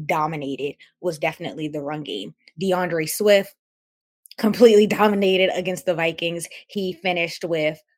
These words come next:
a, a career best of one hundred seventy-five yards and twenty-eight carries with a touchdown also. And so the run game was definitely there. The Birds kinda struggled a little bit trying to get the pass game going. One player who was definitely very, very frustrated, and we saw this on the sideline,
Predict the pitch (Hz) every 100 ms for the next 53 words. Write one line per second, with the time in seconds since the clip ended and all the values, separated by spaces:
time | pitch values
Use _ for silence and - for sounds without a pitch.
0 | - 165 147 156 - 170 170 160 156 160
1 | 151 151 160 151 139 135 - 143 143 143
2 | 147 151 - 151 113 - 165 151 143 -
3 | 151 160 160 180 156 123 120 - 147 -
4 | 123 143 - 156 165 160 147 156 170 180
5 | 175 170 151 156 151 165 165 135 151 165
6 | 196 208 - - - 185 175 180 180 202
7 | 196 - 190 185 180 185 180 180 - 170
8 | 170 - 143 160 160 - 160 156 156 160
9 | 165 156 - - 170 170 170 160 160 165
10 | 156 151 151 160 139 160 151 151 151 147
11 | 151 - 175 - _ - 175 170 160 156
12 | 160 - 214 208 190 185 160 156 165 165
13 | 156 151